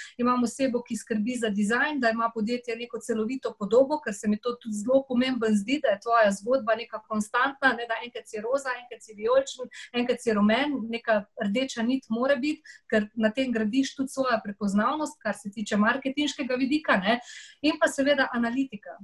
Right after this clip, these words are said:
Analitika je, o, ljubi bog, eh, če bi me šest let nazaj vprašal, bi rekla, „Kaj je to, nimam pojma.“ Zdaj se pa tudi sama čedalje bolj res v to analitiko poglabljam.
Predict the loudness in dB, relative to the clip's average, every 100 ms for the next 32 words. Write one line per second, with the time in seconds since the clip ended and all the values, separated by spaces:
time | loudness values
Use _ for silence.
0 | -6 0 2 4 2 0 -4 0 2 4
1 | 4 4 4 4 0 -4 -4 0 0 0
2 | -4 -4 -4 -6 -6 -2 0 0 -2 -6
3 | -8 -6 -6 -4 -4 -4 -6 -6 -4 -4
4 | -4 -6 -6 -6 -6 -12 -10 -10 -10 -12
5 | -14 _ _ -14 -14 -10 -8 -6 -6 -8
6 | -8 -6 -6 -8 -20 -20 -20 _ 0 2
7 | 2 0 0 0 -2 -2 0 0 0 -2
8 | -4 -2 -2 0 0 -2 -2 -6 -8 -8
9 | -2 0 0 -2 -6 -4 2 2 0 -6
10 | -2 -2 0 0 0